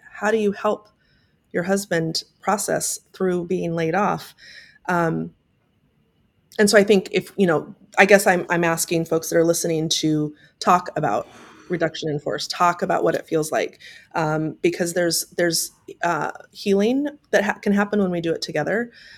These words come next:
Um, and at least if we can start making it more normalized, um, I think that's also super helpful.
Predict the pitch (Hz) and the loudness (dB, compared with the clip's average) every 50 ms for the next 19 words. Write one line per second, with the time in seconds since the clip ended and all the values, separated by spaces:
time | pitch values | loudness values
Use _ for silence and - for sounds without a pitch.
0 | - _ - - 165 170 165 165 - - 185 185 - - 196 196 190 196 - - | -20 _ -6 -4 -2 0 -2 -2 0 2 2 4 4 4 4 4 4 2 0 -4
1 | - - 175 170 - 180 170 - 170 165 165 - 160 151 139 - 170 165 160 - | -6 -6 -6 -4 -4 -4 -4 -2 -4 -6 -4 -2 -2 -2 -2 -2 -2 -4 -4 -4
2 | 170 165 - - 165 160 160 151 143 147 156 165 180 196 220 240 240 240 - - | -4 -6 -4 -4 -4 -4 -2 -2 -2 -2 -2 -2 -2 -2 -2 -2 -2 -4 -6 -8
3 | - - - - - 175 170 165 165 - 165 156 - 170 - - - - - - | -10 -10 -10 -12 -12 -10 -8 -8 -10 -12 -12 -12 -10 -10 -10 -10 -12 -12 -12 -12
4 | - - - - - - - - - - - 165 - - - - - - 160 | -10 -10 -10 -10 -10 -8 -10 -10 -10 -12 -12 -12 -12 -12 -14 -14 -14 -14 -14